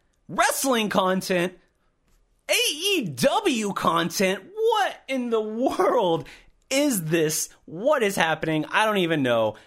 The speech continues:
Actually, I do know because I wrote the segment and prepared this episode. So, yeah. Yeah, we're gonna take just a quick pivot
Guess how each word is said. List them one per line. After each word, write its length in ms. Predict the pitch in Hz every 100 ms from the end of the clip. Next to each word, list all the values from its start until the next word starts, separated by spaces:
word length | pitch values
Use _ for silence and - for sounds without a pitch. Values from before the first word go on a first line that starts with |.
| -
Actually, 340 | 156 - 151
I 100 | 131
do 200 | 135 135
know 200 | 120 107
because 320 | 104 98 113
I 80 | 110
wrote 220 | 104 107
the 80 | 107
segment 480 | - 123 113 110 110
and 220 | 104 101
prepared 360 | - - 107 95
this 180 | 95 101
episode. 600 | 101 98 - 101 95 92 - _
So, 480 | - 220 214 202 196 - - 120
yeah. 440 | 110 131 113 95 85 - _ _
Yeah, 240 | 120 120
we're 160 | 117 160
gonna 160 | 226 208
take 300 | 214 185 185
just 300 | 302 277 233
a 80 |
quick 340 | 202 330 254 -
pivot 540 | - 254 180 147 -